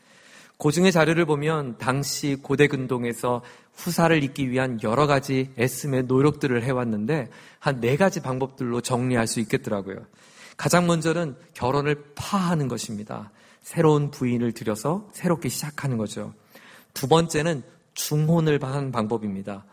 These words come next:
원 부인을 두고 다른 부인을 아내로 맞는 방법이었어요.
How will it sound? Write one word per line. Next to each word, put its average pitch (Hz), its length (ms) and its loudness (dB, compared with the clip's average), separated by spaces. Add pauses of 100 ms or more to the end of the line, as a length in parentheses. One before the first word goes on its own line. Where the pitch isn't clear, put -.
원 127 340 2
부인을 120 360 0
두고 123 500 -2 (280)
다른 123 420 0
부인을 117 500 0
아내로 123 440 0
맞는 131 420 -2
방법이었어요. 107 840 -4